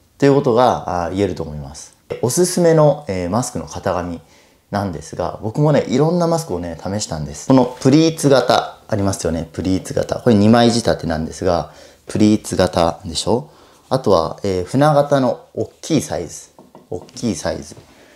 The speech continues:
えー、大臣風マスクとか言われますね。西村大臣風マスクとか。で、あとはこれパターンレーベルさんの、えー、お出かけマスク。えー、非常にシュッとして見える。あのー、顔がちっちゃく見える。いいマスクなんですが、これを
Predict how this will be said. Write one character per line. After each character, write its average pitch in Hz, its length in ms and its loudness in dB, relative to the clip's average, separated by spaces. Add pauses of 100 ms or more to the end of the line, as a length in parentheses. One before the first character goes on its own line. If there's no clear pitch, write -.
(100)
え 98 240 2
ー、 90 40 -4
大 127 240 4
臣 127 380 0 (240)
風 113 220 0
マ 101 180 0
ス - 80 -12
ク - 80 -20
と - 80 -14
か - 240 -16
言 87 100 -8
わ 90 80 -4
れ 87 60 -8
ま 87 120 -8
す - 120 -12
ね。 90 120 -8
西 90 220 -10
村 90 220 -4
大 87 180 -2
臣 80 160 -6
風 78 140 -12
マ 78 160 -10
ス - 80 -16
ク - 80 -20
と - 80 -18
か。 - 80 -20 (500)
で、 143 80 4
あ 170 100 4
と 147 120 6
は 90 60 4
こ 98 80 2
れ 87 60 0
パ - 140 -6
タ 120 180 4
ー 120 60 6
ン 123 80 4
レ 117 160 6
ー 92 40 2
ベ 92 120 0
ル 85 100 -8
さ 82 180 -8
ん 90 100 -8
の、 117 280 -2 (200)
え 92 160 -2
ー、 - 40 -4
お 98 80 2
出 113 120 4
か 104 160 -2
け 95 320 -4
マ 78 140 -10
ス - 120 -16
ク。 - 100 -20 (600)
え 90 300 2
ー、 - 20 -6
非 95 100 -6
常 104 160 4
に 95 220 -6
シ - 160 -6
ュ 117 40 -4
ッ - 80 -20
と 120 100 -2
し - 80 -10
て 113 80 -2
見 104 160 0
え 101 100 0
る。 - 180 -12 (100)
あ 87 140 -10
の 80 460 -12
ー、 - 40 -16
顔 117 120 2
が 113 100 2
ち - 140 -12
っ - 20 -20
ち 117 60 0
ゃ 98 60 -2
く - 80 -10
見 76 120 -8
え 76 80 -8
る。 - 120 -16 (480)
い 90 100 -4
い - 20 -6
マ 82 140 -6
ス - 80 -8
ク - 80 -12
な 71 80 -10
ん 76 80 -12
で 73 100 -14
す - 120 -16
が、 85 160 -4
こ 147 140 0
れ 160 100 6
を 151 320 4